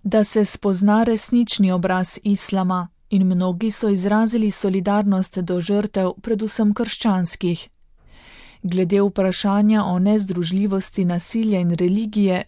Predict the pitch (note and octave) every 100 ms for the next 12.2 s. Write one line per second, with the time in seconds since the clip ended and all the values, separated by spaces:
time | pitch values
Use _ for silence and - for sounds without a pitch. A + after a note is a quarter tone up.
0 | - G3 F#3 G#3+ G3 F#3+ G3 A3 A#3 -
1 | F#3 F3+ F#3+ G#3+ - - F#3+ G3 G#3+ G3+
2 | F3+ F#3+ G#3 G#3 G3 F#3+ F#3 F3 G3 G3
3 | F#3 F3 G3 G#3 F3+ F3 F3 - G3 F3+
4 | E3 E3+ G3 G3+ G3 F#3 F3 - F3+ F3+
5 | F3 G#3 G3 F3+ F3 E3+ F3 - F#3 F3
6 | G3+ F#3+ A3+ A3 G#3 F#3 G3+ F#3 G#3+ F#3+
7 | F#3+ F3 G3+ F#3 F#3 F#3 F#3+ F3 G3+ -
8 | - F#3+ E3 - - _ _ _ _ -
9 | - - - - F3+ F#3 F3+ G3 - -
10 | - G#3+ G#3+ - G#3 G3+ - G3 F#3+ G3+
11 | - A#3 A3 G#3+ - F#3 F3+ - G#3 G#3+
12 | G#3+ F#3+